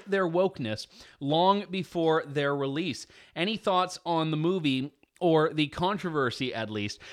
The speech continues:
So this may not shock you, because I told you that I am a huge abba fan last week, so, uh, let's just go all in on this. I actually did see the Barbie movie. Now, I, I can't even say I saw it because I wanted to do this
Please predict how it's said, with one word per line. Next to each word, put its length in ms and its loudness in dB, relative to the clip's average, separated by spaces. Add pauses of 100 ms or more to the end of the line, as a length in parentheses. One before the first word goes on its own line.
(140)
So 180 12
this 180 8
may 220 4
not 280 2
shock 440 2
you, 200 0
because 280 -2
I 140 2
told 300 -2
you 340 2
that 320 0
I 140 2
am 140 0
a 40 0
huge 260 0
abba 360 0
fan 540 -4
last 400 -2
week, 240 -8
so, 220 -2
uh, 100 -2
let's 200 -2
just 340 -6
go 200 0
all 220 4
in 140 2
on 200 2
this. 200 -2 (280)
I 200 6
actually 520 2
did 320 0
see 280 -2
the 100 0
Barbie 360 6
movie. 300 0
Now, 240 2
I, 200 4
I 160 4
can't 260 0
even 200 0
say 240 6
I 140 6
saw 340 4
it 100 -4
because 300 -2
I 120 4
wanted 300 0
to 60 -12
do 180 2
this 240 2